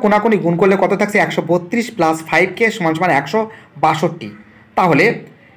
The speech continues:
একশো বত্রিশ plus five k সমান সমান একশো বাষট্টি। ফাইভ কে সমান সমান কী হবে? একশো ব-, একশো বাষট্টি minus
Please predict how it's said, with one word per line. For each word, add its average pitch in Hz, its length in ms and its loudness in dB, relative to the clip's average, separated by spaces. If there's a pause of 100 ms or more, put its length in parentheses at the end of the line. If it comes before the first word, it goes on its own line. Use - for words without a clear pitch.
(260)
একশো 196 180 0 (100)
বত্রিশ 226 400 0
plus 208 180 2 (100)
five 220 260 2
k - 20 0 (140)
সমান 226 180 0
সমান 226 200 2
একশো 220 200 -2
বাষট্টি। 240 380 -2 (600)
ফাইভ 254 200 4 (100)
কে 294 60 2 (100)
সমান 269 160 2
সমান 269 160 2
কী 254 80 0
হবে? 165 180 4
একশো - 180 0 (100)
ব-, 202 200 2 (220)
একশো 190 200 -2 (120)
বাষট্টি 170 340 -2 (100)
minus 262 240 2